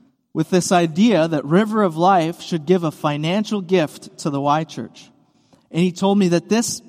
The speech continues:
prompting from the Lord, the Holy Spirit was persistent in this until he finally decided to act on it. So he called a couple from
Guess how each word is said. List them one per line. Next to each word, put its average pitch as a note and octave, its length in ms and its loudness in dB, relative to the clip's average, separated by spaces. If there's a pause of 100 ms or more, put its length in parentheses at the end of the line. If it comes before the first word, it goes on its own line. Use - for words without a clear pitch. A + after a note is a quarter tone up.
prompting G3 540 0
from E3 180 -6
the D#3+ 80 -2
Lord, D#3+ 360 2
the C3+ 80 -6
Holy F#3 220 -2
Spirit F#3+ 280 0
was E3 140 -6
persistent D#3 840 -6
in B2+ 180 -6
this A#2+ 380 -12 (760)
until D#3+ 340 0
he E3 280 0 (280)
finally E3 480 0
decided D3 480 -2
to - 120 -10
act F3 320 -4
on B2 180 -6
it. - 100 -12 (800)
So E3+ 220 -4
he E3+ 180 -2
called F3 500 2
a A#3 80 -4
couple E3+ 720 -6 (580)
from E3+ 500 -2